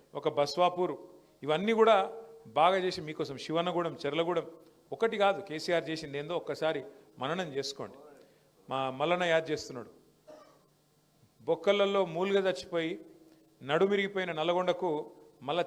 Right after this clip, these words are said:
చేయి కర్రాయి నిలుస్తున్నాడు కేసీఆర్ గారు. ఫ్లోరైడ్ని చంపి, ఫ్లోరోసిస్ మహమ్మారిని చంపి, మిషన్ భగీరథతో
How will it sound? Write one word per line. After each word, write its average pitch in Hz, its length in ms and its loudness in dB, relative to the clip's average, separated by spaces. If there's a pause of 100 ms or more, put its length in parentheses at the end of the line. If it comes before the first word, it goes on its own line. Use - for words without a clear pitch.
చేయి 180 260 -2
కర్రాయి 180 340 2
నిలుస్తున్నాడు 165 440 -4
కేసీఆర్ 143 440 -2
గారు. 120 200 -4
ఫ్లోరైడ్ని 160 640 4
చంపి, 143 280 2 (420)
ఫ్లోరోసిస్ 180 520 4
మహమ్మారిని 156 540 2
చంపి, 147 260 -4 (460)
మిషన్ 214 320 4
భగీరథతో 196 500 2